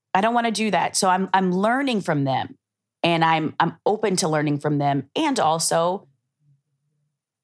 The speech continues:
no matter what, as a human, I am scared. I don't wanna push too hard. I don't want to lead. I don't wanna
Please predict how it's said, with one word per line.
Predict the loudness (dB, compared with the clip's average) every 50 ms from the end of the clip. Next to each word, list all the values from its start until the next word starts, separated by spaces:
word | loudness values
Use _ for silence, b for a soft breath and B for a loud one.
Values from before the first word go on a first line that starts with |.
| _ _ _ _ _ _ _ _ 0
no | 2 2 4 4 4
matter | 4 4 4 4 4 2
what, | 2 2 2 4
as | 4 2 2 2
a | 0
human, | -2 -2 0 0 0 0 0 0
I | 0 0 0 0 0 0
am | 0 0 2 2
scared. | 0 0 0 0 0 0 0 0 0 0
I | 0 0
don't | 0 2 0 0 0 0
wanna | 0 0 0
push | -2 -2 -2 -2 -2 -2 -2
too | -2 -2 0
hard. | 2 2 2 2 2 0 -2 -4 -6 -10 _ _ _ _ _ _
I | 0 0 2
don't | 2 2 0 0 0 -2
want | -2 0 0 0 0 -2
to | -2 -2 0 0 0 0 0 0 -2 -2 -2 -4 -8 _ _ _ _ _ _ _ _ _ _ _ _ _ _ _ _ _ _ _ _ _
lead. | -2 0 0 0 0 0 0 0 0 0 0 2
I | 2 2
don't | 2 2 2
wanna | 2 0 0 -2 -4